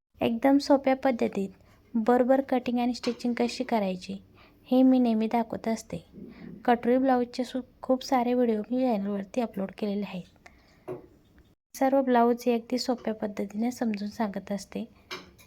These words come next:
व्हिडिओ जर थोडासा जरी आवडला असेल तर लाईक, शेअर आणि चॅनलला नक्की सबस्क्राईब करा. व्हिडिओ पूर्ण बघितल्याबद्दल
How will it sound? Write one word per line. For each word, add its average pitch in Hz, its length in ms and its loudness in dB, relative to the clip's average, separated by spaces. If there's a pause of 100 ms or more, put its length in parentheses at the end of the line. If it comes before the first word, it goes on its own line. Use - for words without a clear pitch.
(680)
व्हिडिओ 247 380 4
जर 269 60 4 (100)
थोडासा 240 380 0
जरी 262 220 0
आवडला 220 360 0
असेल 185 580 -6 (340)
तर 220 60 -2
लाईक, 226 340 0
शेअर 233 320 -2
आणि 202 200 -4
चॅनलला 214 560 -2 (140)
नक्की 226 280 -4
सबस्क्राईब 233 500 -6 (120)
करा. 175 240 -2 (1300)
व्हिडिओ 240 260 4
पूर्ण 247 360 0
बघितल्याबद्दल 233 800 -4